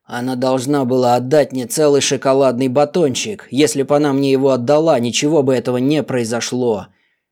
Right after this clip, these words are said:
Брэд хочет пройти в гостиную и снять телефонную трубку. Но Одри хватает его за руку. «Нет», говорит она и тут же добавляет: «Это меня».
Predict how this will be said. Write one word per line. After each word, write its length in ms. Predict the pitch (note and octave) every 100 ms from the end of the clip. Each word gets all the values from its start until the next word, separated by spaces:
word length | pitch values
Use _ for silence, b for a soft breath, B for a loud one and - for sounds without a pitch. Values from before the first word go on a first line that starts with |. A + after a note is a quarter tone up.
| _ -
Брэд 300 | A2+ C3+ C#3
хочет 440 | E3+ D#3 D3 -
пройти 360 | C3+ C#3 C3+ C3+
в 80 |
гостиную 640 | B2 B2+ - - D#3 D3 C3
и 40 |
снять 360 | - C3 B2+ -
телефонную 680 | B2 A#2+ - A#2+ A#2 A#2+
трубку. 580 | A#2 B2+ A2+ - F2 - _ _ _ _
Но 240 | - C3+ B2
Одри 220 | A2 A2+
хватает 540 | - B2 B2 C3+ A2+
его 220 | A#2+ A#2 A#2+
за 220 | B2 A#2
руку. 240 | G#2+ A2+
«Нет», 400 | A#2+ C#3+ D3+ - _ _ _ -
говорит 360 | B2 B2+ B2+
она 340 | C3 C3+ C3 C3
и 100 | A2+
тут 220 | A2+ B2+
же 120 | A#2+
добавляет: 760 | B2+ B2 B2 A#2 A2+ G#2+ G#2+ - _ -
«Это 220 | D#3 D3
меня». 460 | C3 A#2 G2+ G#2+